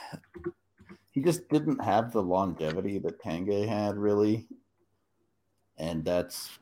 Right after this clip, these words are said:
kinda why I don't see him making it. Like, he didn't even really get close to a thousand games.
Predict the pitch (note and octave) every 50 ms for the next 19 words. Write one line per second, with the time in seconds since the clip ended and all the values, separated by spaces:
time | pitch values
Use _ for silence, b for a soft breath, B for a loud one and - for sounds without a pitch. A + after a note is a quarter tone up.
0 | - - - - - D#2+ E2+ - - G1+ G1+ - G1+ G1+ G1+ - - G1+ G1+ G1+
1 | G1+ G1+ G1+ - _ _ _ _ _ _ _ _ _ _ _ _ _ _ _ _
2 | _ _ - D2+ D#2+ D#2 D#2 - _ _ _ - F2 F2 E2+ E2 - - - -
3 | - D2+ D2+ - D#2 D2 C#2+ D2 D2 D2 D#2 D#2+ E2 E2+ F2 F2+ F#2 F#2 E2+ -
4 | - - - - - - - - - - A2 G#2+ A2 G#2 F#2+ F#2 E2+ F2+ F2 F2
5 | F2+ F2 F2 E2 D2+ - - - D#2+ D#2 D#2 - - D#2+ D2 - E2 D#2+ D#2+ D#2
6 | D#2 - E2 D#2+ D#2+ D2+ D#2+ D#2+ D#2+ E2 E2 - -